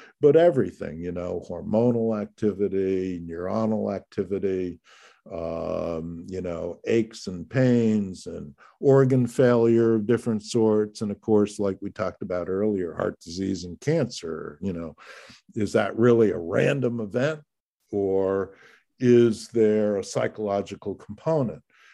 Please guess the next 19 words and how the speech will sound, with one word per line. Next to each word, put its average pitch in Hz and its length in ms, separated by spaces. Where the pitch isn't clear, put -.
But - 140
the 107 80
best 165 380
way 165 180
to 135 140
understand 131 680
it 90 120
is 85 200
energetically, 92 1080
because 98 400
I'm 131 500
frankly 95 440
convinced 98 800
that 90 260
the 107 260
answer 180 340
to 107 100
that 101 340
age-old 113 880